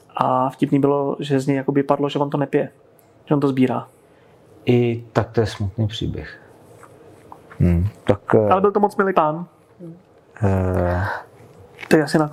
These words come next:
Speaker 1: naposled
Speaker 2: Já,
Speaker 1: nabídnu.
Speaker 2: já se omlouvám, já ti nabídnu, já jenom ty
Speaker 1: Já si
Speaker 2: musím něco
Speaker 1: nabídnu.
Speaker 2: vyřídit.
Speaker 1: Já si nabídnu, Mirek vyřídí, já si nabídnu, a, jaderničku.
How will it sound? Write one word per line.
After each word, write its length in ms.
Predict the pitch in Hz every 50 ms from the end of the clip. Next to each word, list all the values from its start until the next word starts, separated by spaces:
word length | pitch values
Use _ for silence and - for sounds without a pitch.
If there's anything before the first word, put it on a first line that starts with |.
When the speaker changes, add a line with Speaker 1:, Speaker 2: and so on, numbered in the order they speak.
| - -
Speaker 1:
naposled 400 | 165 151 - 160 160 - 165 160 - -
Speaker 2:
Já, 40 | - 139
Speaker 1:
nabídnu. 160 | - 139 151
Speaker 2:
já 60 | 143
se 140 | - - 196
omlouvám, 280 | 190 196 196 185 175
já 60 | 165 160
ti 140 | 160 208
nabídnu, 420 | 208 214 190 185 196 151 147 143 135
já 80 | 135
jenom 140 | 143 143 139
ty 120 | 131 - -
Speaker 1:
Já 80 | -
si 120 | 139 - 254
Speaker 2:
musím 160 | 262 - 165
něco 140 | 226 190 185
Speaker 1:
nabídnu. 80 | 175
Speaker 2:
vyřídit. 460 | 208 208 208 208 175 139 131 143 139 -
Speaker 1:
Já 120 | 170 156 151
si 120 | - 185
nabídnu, 320 | 180 165 160 160 156 156
Mirek 300 | 147 147 151 170 165 165
vyřídí, 460 | 147 147 147 156 160 160 160 165 170 175
já 140 | 160 151
si 120 | 151 - 160
nabídnu, 640 | 160 156 160 160 160 160 165 165 160 170 - -
a, 360 | 147 139 139 139 135 135 135
jaderničku. 760 | 131 135 135 156 165 175 196 208 202 - - - 247 277 302